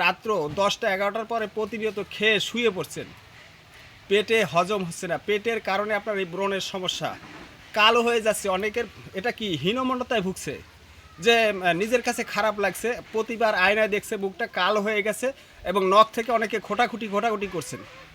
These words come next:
করতে যাবেন না, করতে যাবেন না। কোনো ফেস ওয়াশ, কোনো কেমিক্যালযুক্ত, আহ,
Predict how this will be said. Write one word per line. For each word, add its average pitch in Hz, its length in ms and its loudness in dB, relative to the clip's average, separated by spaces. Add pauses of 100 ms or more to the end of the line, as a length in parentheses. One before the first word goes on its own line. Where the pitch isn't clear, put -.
(180)
করতে 220 280 2
যাবেন 160 340 2
না, 95 60 -8 (760)
করতে 226 280 2
যাবেন 185 240 0
না। 127 60 -4 (120)
কোনো 240 140 -2 (120)
ফেস 208 240 -4
ওয়াশ, 208 300 2 (100)
কোনো 214 120 -4 (100)
কেমিক্যালযুক্ত, 202 720 -2 (100)
আহ, 214 40 -4